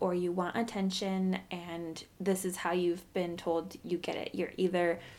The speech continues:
dressing sexy or you're being the super, super, super good Mormon and maybe secretly doing sexy stuff. Like, wasn't pathetic on your part.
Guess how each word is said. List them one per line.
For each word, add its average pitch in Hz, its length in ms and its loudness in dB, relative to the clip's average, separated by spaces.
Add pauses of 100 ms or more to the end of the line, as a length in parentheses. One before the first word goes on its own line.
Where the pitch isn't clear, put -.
(280)
dressing 185 380 2
sexy 226 540 2
or 190 80 4
you're 185 180 2
being 175 320 0
the 160 140 0
super, 196 360 2
super, 185 340 0
super 175 360 0
good 175 240 2
Mormon 165 380 -2
and 165 120 -2
maybe 170 300 -2
secretly - 760 -2 (140)
doing 151 320 -2
sexy - 380 -8
stuff. - 240 -6
Like, - 240 -2 (680)
wasn't 190 360 6
pathetic - 400 -2
on - 100 -4
your - 120 -6
part. - 200 -8